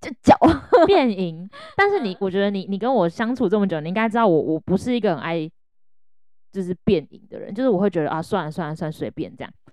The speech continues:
Speaker 2: 所以我觉得其实在这个过程当中，我也是一个，就是我还蛮迷惘的，就是，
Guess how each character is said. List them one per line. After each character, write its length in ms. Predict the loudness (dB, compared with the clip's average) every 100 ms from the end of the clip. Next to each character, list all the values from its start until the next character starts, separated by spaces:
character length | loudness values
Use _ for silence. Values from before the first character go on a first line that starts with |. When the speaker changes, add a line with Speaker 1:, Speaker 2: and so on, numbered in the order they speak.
| -2
Speaker 2:
所 100 | 0
以 60 | 4
我 180 | 4
觉 120 | 2 -2
得 100 | -6
其 120 | -6
实 80 | -6
在 160 | -6
这 160 | -4 -6 -8
个 160 | -10 -8
过 240 | -4 -4
程 200 | -4 -10
当 160 | -16 -16
中， 140 | -12
我 120 | -8 -8
也 80 |
是 160 | -8 -12
一 80 | -10
个， 200 | -12 -14 _ _ _ _ _ _ _
就 100 | -4
是 60 | -2
我 100 | -2
还 160 | -6
蛮 180 | -10 -10
迷 240 | -12 -6 0
惘 180 | 0 -2 -12
的， 100 | -6
就 120 |
是， 120 | -2